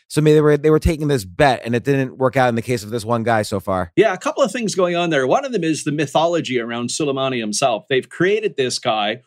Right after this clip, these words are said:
Speaker 2: who is incredibly bright, who was incredibly effective, who did a lot,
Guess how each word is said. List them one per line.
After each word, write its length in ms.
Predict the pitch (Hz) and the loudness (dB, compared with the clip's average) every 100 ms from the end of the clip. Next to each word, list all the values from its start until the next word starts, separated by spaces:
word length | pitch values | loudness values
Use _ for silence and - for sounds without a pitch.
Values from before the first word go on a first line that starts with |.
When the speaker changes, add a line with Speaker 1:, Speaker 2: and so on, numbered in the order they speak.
| _ | _
Speaker 2:
who 120 | 208 | -6
is 160 | 262 262 | -4 -4
incredibly 540 | 233 190 170 135 131 | -2 -2 -2 -2 -2
bright, 320 | 101 120 113 113 | -2 -2 -2 -2
who 80 | |
was 240 | 151 165 165 | -4 -4 -4
incredibly 560 | 156 143 131 123 120 | -6 -4 -4 -4 -6
effective, 480 | 107 113 110 113 107 | -6 -6 -6 -6 -8
who 120 | 131 | -6
did 140 | 123 139 | -2 -2
a 60 | |
lot, 280 | 135 107 101 | 0 -2 -2